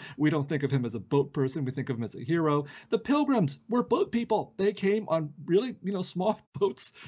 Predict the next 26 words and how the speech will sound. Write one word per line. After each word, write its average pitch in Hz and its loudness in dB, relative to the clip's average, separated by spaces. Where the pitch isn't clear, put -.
to 233 -2
the 262 -2
Uni-, 190 0
to 190 0
the 175 2
New 185 0
World. 143 2
And 156 2
they 247 6
were 311 2
just - 0
lucky, 135 0
I 123 -2
say 127 -4
in 120 0
the 117 0
book, 143 2
that 123 0
there 135 4
wasn't 160 0
a 139 2
camera 110 -6
waiting 147 0
to 147 0
record 190 6
them. 120 -2